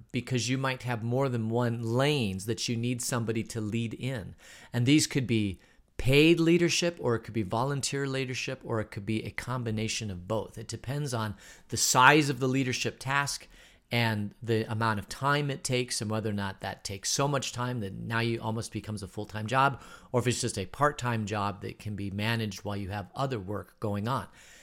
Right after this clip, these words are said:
And that's something that a church has to wrestle with and struggle with. But in, but the bottom line is, is that somebody who is in a leadership position, it, it, Paul typically talks about this person in the singular. And then listen to what he says in verse five.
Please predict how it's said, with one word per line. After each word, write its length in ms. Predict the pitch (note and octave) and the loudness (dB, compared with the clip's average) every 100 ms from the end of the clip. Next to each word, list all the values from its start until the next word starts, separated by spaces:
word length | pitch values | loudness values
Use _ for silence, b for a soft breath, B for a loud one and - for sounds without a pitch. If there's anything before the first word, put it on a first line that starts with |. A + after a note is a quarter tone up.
| B - | B -6
And 120 | A2+ | 6
that's 240 | C3+ D#3+ | 8 8
something 380 | - D3 B2+ B2+ | 6 0 0 0
that 100 | G#2+ | 0
a 60 | G2 | -2
church 320 | - B2 A#2 | -2 -2 -2
has 180 | A2 - | -4 -6
to 100 | G2+ | -4
wrestle 360 | G2+ A#2 - A2 | -2 -2 -2 -4
with 200 | G#2+ G2 | -4 -6
and 100 | F2+ | -8
struggle 360 | - B2 G#2 | -2 -2 -4
with. 220 | - F#2+ | -8 -8
But 140 | - G#2+ | -4 -2
in, 200 | G#2 A2 _ _ - A2+ | -4 -8 _ _ -12 6
but 340 | D3+ A2 G#2 B B B B | 10 10 6 B B B B
the 80 | A#2 | 6
bottom 360 | A#2+ E3+ G#3+ C#3+ | 12 12 12 6
line 280 | A2 G2+ | 2 0
is, 200 | G2+ G#2 | -2 -4
is 120 | A#2+ G#2 | -4 -2
that 200 | A2 - | -4 -2
somebody 800 | - D3 E3 A#2 A2+ A#2 A#2+ b b b b - | 0 2 2 2 2 0 -4 b b b b -4
who 160 | C#3 | 2
is 120 | C#3 C3+ | 2 4
in 100 | B2 | 4
a 60 | |
leadership 560 | A2+ C#3 D#3 D3+ C#3 - | 6 6 4 2 0 -2
position, 500 | B2+ C3 C3 G#2 F#2+ | -4 -2 -2 -2 -4
it, 160 | G2+ - | -6 -10
it, 160 | A#2+ | -14
Paul 300 | - C#3+ C#3+ | -4 2 2
typically 520 | D3 - D#3 D#3+ D#3 C3+ | 2 0 -2 -2 -4 -2
talks 380 | - C3 - | 2 2 0
about 220 | A2 G2+ - | -4 -6 -6
this 140 | G2 | -8
person 300 | - G2+ - | -8 -6 -4
in 60 | A2 | -4
the 40 | |
singular. 460 | - D#3+ D#3+ G2+ - | -4 -4 -6 -8 -6
And 120 | C#3 | 0
then 140 | C3+ F3 | 2 6
listen 280 | C#3 - B2 | 4 2 0
to 60 | |
what 80 | A#2+ | 0
he 40 | |
says 240 | A2+ A#2+ A2 | 0 -2 -2
in 80 | G#2+ | -4
verse 180 | G#2 | -4
five. 320 | - E3 D#3+ | 0 2 2